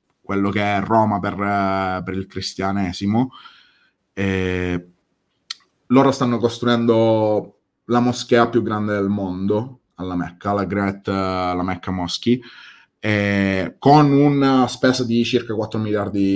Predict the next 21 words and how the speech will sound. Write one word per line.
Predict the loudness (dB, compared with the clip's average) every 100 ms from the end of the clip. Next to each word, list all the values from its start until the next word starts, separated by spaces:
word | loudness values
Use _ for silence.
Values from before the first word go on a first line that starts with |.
| 0 -2
di | -2
dollari, | -2 -2 -4 -4 -6 -12 -20 -20 _ _ _ _ _ _ _ _ _
per | 2 4
farla | 4 4 2
diventare | 4 6 6
un | 8
luogo | 8 8 6
di |
pellegrinaggio, | 6 4 2 0 -2 -4 -6 -8 -8 -10
no? | 0 2 2 -4 -20 -2
E | 0 6
già | 6
la | 6
Mecca | 6 2 2 2 2
è | 2 4
un | 4 2
luogo | 0 0
di |
pellegrinaggio. | -2 -4 -6 -6 -4 -4 -4 -4
Il | -4 -4
Quran, | 0 4 6 6 4 2 0